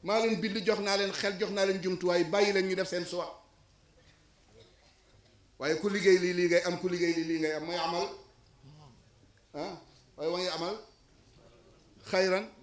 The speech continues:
wa man ya'mal mithqala sharran.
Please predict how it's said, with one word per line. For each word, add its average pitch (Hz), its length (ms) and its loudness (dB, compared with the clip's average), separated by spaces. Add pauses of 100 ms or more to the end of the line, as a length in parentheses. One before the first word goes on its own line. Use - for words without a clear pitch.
(440)
wa 156 100 -6
man 185 100 -2
ya'mal 180 300 0
mithqala 185 420 0 (640)
sharran. 196 400 0